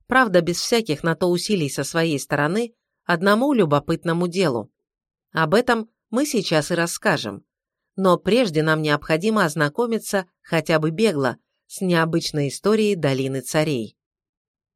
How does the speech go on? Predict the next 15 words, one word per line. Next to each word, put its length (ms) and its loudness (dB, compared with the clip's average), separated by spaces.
Долина 460 2
Царей, 500 -2
или 200 -2
царские 520 -2
гробницы 560 -2
Бибан-аль-Мулука, 1200 -2
находится 580 0
на 160 0
западном 560 0
берегу 320 0
Нила, 460 -4
напротив 560 -2
Карнака 560 0
и 100 0
Луксора, 680 -2